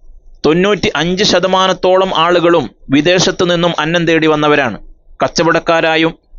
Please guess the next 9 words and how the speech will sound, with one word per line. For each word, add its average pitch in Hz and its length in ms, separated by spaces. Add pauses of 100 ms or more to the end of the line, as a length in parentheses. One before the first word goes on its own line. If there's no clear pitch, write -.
(120)
തൊഴിലാളികളായും 160 840
എത്തുന്നവർ. 143 460 (560)
എന്നാൽ 160 380 (180)
ഈ 180 180
ആളുകളെയെല്ലാം 175 880 (200)
എല്ലാവിധ 175 560 (220)
ആതിഥേയ 175 600
മര്യാദകളോടു 175 920
കൂടിയാണ് 170 640